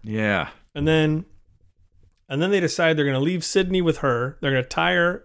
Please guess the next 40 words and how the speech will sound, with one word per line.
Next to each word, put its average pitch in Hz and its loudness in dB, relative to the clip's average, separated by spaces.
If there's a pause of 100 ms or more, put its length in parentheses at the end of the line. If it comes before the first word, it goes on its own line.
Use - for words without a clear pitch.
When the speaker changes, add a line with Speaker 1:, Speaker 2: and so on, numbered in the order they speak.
(200)
Speaker 2:
you 147 -4
know, 127 -2
with 123 -6
belts 143 2
to 131 -4
a 120 -6
tree. 120 -10 (360)
Nice. 120 -10 (140)
Speaker 1:
Mm-hmm. 113 -2 (420)
Speaker 2:
And 135 -2
then 131 0 (880)
they're 139 -4
gonna 135 2
leave 135 0
Sydney 214 2
with 202 2
her, 190 -2 (300)
and 135 -2
they're 143 2
gonna 151 2
go 151 4
and 139 -2
try 160 0
and 147 0
get 143 -4
their, 123 0
their 123 -2
raft 160 0
in 143 -2
the 131 -2
water 151 0
or 131 -4
something. 143 -6
They're 131 -4
gonna 123 -4
make 127 -4
sure 139 -4
there's 127 -6
not 123 -4
a, 107 -10